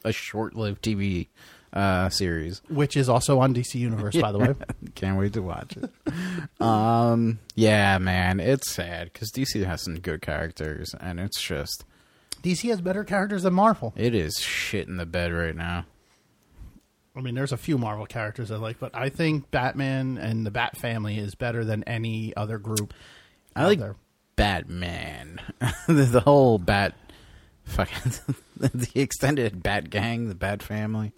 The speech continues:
Speaker 2: Nightwing?
Speaker 1: I don't know. Nightwing's cool. I know that's, like, your
Speaker 2: Batgirl?
Speaker 1: favorite.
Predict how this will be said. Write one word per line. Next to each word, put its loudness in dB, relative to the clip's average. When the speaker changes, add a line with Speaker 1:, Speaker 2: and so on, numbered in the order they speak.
Speaker 2:
Nightwing? 4
Speaker 1:
I 6
don't 0
know. -4
Nightwing's 8
cool. 4
I -2
know 6
that's, 2
like, 4
your 0
Speaker 2:
Batgirl? 6
Speaker 1:
favorite. 0